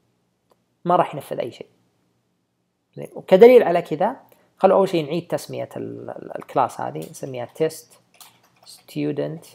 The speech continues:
two طبعًا، عشان، آه، كنا كتبنا الكلاس اللي قبل كانت، آه،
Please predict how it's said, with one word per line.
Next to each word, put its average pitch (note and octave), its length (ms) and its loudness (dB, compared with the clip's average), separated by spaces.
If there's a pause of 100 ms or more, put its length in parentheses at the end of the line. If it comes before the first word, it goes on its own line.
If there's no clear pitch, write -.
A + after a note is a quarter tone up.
(1900)
two D3 300 -2
طبعًا، B2 260 -12
عشان، - 280 -14 (420)
آه، - 460 -12 (120)
كنا B2+ 280 -12
كتبنا C#3 340 -4
الكلاس C3+ 360 -4
اللي C3 200 -8
قبل C#3 240 -4 (540)
كانت، C#3 460 -8
آه، - 260 -12